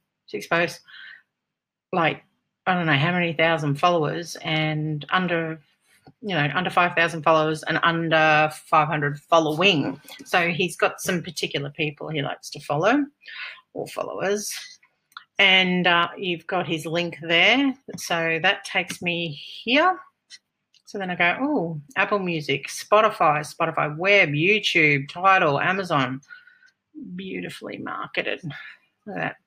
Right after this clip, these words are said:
Fantastic. So then I'm back there and then I went, "Hmm, YouTube." So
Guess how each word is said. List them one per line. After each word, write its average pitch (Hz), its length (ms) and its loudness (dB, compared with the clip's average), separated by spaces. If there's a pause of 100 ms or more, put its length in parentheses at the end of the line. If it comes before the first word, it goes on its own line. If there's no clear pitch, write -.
(140)
Fantastic. 175 840 -6 (760)
So - 80 -4
then 226 100 4
I'm 226 120 4
back 208 240 2
there 196 360 4
and 185 140 -2
then 180 80 2
I 175 140 4
went, 165 400 -4 (100)
"Hmm, 214 340 -6
YouTube." 202 800 -2 (160)
So 175 560 2